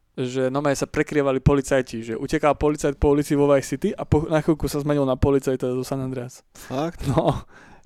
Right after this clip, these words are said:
Speaker 1: že nejak, on ako keď prešiel cez nejakú pasáž, tak tie dáta sa tam prekrývali a
Speaker 2: Mhm.
Speaker 1: normálne chvíľku bol policajt zo San Andreas.
Speaker 2: Ježiši Mária.
Speaker 1: <laughs>
Speaker 2: A to s tým dažďom si videl? Že keď tam
Speaker 1: Hej.
Speaker 2: prosto,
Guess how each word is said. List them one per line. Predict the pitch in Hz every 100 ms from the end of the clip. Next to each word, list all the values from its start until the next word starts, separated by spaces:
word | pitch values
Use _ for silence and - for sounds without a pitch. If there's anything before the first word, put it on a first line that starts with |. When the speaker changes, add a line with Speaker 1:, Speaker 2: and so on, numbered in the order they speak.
| _
Speaker 1:
že | 180 139 147
nejak, | 165 160 160
on | 156
ako | 160 -
keď | - 151
prešiel | - 151 156 185 175
cez | 151 139
nejakú | 139 143 143
pasáž, | - 131 127 156 147
tak | 135 127
tie | 131
dáta | 123 123 123
sa | 123
tam | 123 120
prekrývali | 127 - 131 123 120
a | 120
Speaker 2:
Mhm. |
Speaker 1:
normálne | 127 127 123
chvíľku | 120 143 135 131
bol | 123 123
policajt | 139 135 131
zo | 123
San | 127 127
Andreas. | 127 139 147 _
Speaker 2:
Ježiši | - 110 139 143 -
Mária. | 113 110 117 120 - -
Speaker 1:
<laughs> | 196 -
Speaker 2:
A | 196 139
to | 170
s | 147
tým | 156 131
dažďom | 117 135 143 156
si | 151 123
videl? | 131 160 151 131
Že | 127
keď | 139
tam | 139
Speaker 1:
Hej. | 143 147
Speaker 2:
prosto, | 147 139